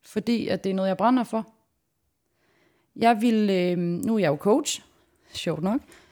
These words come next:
Så vil jeg jo sørge for at plotte mine klienter ind på de tidspunkter, som passer godt til mig. Jeg vil, øh,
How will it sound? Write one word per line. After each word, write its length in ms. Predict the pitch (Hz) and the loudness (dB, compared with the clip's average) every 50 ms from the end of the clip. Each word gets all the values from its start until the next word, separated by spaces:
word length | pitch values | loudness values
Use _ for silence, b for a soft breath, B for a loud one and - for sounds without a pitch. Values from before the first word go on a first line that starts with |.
| b b b b b b | b b b b b b
Så 180 | b - - 269 | b -2 0 2
vil 140 | 262 285 269 254 | 2 4 4 4
jeg 260 | 233 226 196 196 190 | 4 4 4 4 4
jo 140 | 190 190 190 | 2 0 0
sørge 380 | 185 - - 233 233 262 277 277 | -2 -2 -2 0 0 0 -2 -2
for 420 | - - 226 220 - - - - | -2 -2 0 0 -2 -2 -2 -2
at 100 | 196 196 | -2 -2
plotte 360 | - - 220 202 202 202 220 | -2 0 2 2 2 2 2
mine 200 | 233 247 262 277 | 4 4 4 4
klienter 540 | 269 - 240 214 226 247 262 254 240 202 185 - | 4 0 -2 0 2 2 2 2 0 -2 -2 2
ind 200 | - 269 277 285 - - - _ _ _ _ _ _ _ _ _ _ _ _ _ _ _ _ _ | 4 4 4 4 2 -2 -20 _ _ _ _ _ _ _ _ _ _ _ _ _ _ _ _ _
på 100 | - - | -8 -6
de 140 | 202 196 226 | -4 -4 -4
tidspunkter, 600 | 214 - - 262 254 - - 220 202 202 196 202 | -4 -2 -2 -2 -2 -2 -4 -4 -2 -2 -2 -4
som 200 | 190 - 196 190 | -6 -6 -6 -4
passer 320 | - - 233 247 - 262 | -2 -2 0 0 0 0
godt 300 | 247 - 233 254 254 - - _ b b b b b b b | 0 2 2 0 0 -2 -10 _ b b b b b b b
til 160 | b - 220 202 | b -2 2 4
mig. 260 | 202 208 233 311 320 - - _ _ _ _ _ _ _ _ _ _ _ _ _ _ _ _ _ _ _ _ b b b b b b b b b b b b b b b b b b _ _ - | 6 6 6 4 2 0 -6 _ _ _ _ _ _ _ _ _ _ _ _ _ _ _ _ _ _ _ _ b b b b b b b b b b b b b b b b b b _ _ 0
Jeg 280 | 220 233 233 233 214 | 2 4 4 4 4
vil, 280 | 220 240 220 220 214 208 | 2 4 4 4 4 4
øh, 340 | 196 196 190 190 185 185 | 4 4 2 2 2 0